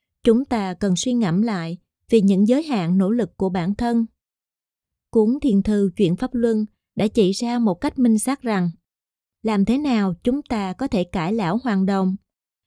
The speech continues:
và chúng ta phải sử dụng khả năng này. Với xuất phát điểm đầy chánh niệm,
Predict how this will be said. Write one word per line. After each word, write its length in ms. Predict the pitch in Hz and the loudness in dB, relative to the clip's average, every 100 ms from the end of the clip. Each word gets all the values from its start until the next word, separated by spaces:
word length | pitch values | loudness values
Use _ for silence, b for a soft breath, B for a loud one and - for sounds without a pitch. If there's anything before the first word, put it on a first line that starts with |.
| _ | _
và 100 | 226 | -2
chúng 280 | 196 233 254 | 0 0 -2
ta 340 | 277 233 202 190 | -4 -4 -4 -4
phải 180 | 196 | -2
sử 160 | 202 190 | -2 -2
dụng 340 | 196 220 170 | 0 2 0
khả 180 | 190 196 | -2 -2
năng 260 | 208 254 247 | -2 0 0
này. 300 | 220 185 185 _ _ _ _ _ _ _ - | 0 -2 -6 _ _ _ _ _ _ _ -6
Với 300 | 185 214 247 | -2 0 -2
xuất 200 | 277 - | -4 -4
phát 180 | 285 | -4
điểm 260 | 208 170 180 | 0 0 0
đầy 180 | 208 170 | 0 -2
chánh 180 | 214 247 | 0 0
niệm, 320 | 247 165 160 | 0 0 -2